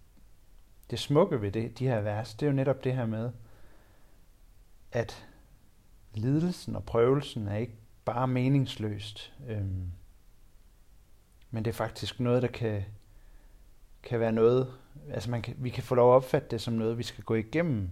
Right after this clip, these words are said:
og det er svært, og det er hårdt, og det er urimeligt.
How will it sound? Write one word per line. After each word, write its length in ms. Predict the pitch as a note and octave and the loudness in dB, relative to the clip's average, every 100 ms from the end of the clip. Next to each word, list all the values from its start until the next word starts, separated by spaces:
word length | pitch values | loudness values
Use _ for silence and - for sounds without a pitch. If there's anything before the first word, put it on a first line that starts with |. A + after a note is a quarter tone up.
| - - - - - - - - | -8 -20 -20 -20 -20 -20 -20 -16
og 80 | - | -6
det 60 | G#2+ | -4
er 40 | |
svært, 440 | - - - C3+ A2 | -2 2 4 4 0
og 180 | - | -2
det 180 | A2 A2 | -2 -2
er 240 | G2+ G2+ G2+ - - | -2 -2 -6 -12 -14
hårdt, 440 | - C3+ F3 F3 | 0 0 0 -2
og 140 | A2 | -4
det 200 | A2 G#2+ | -2 -2
er 440 | G#2 G2 G2 G2+ G2+ | -2 -4 -4 -6 -6
urimeligt. 680 | A#2 A#2 D#3+ A#2+ G2+ G#2+ | -2 0 2 0 -2 -6